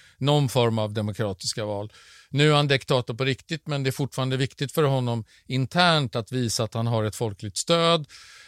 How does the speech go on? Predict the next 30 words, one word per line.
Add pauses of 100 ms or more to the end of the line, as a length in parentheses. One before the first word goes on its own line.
(120)
eh,
och
att
han
kan
visa
upp
bra
siffror
i
valet.
Och
de
kan
han
naturligtvis (560)
fixa
till,
så
att
säga,
men
det
är
ändå, (280)
det
är
ändå
viktigt,
eh,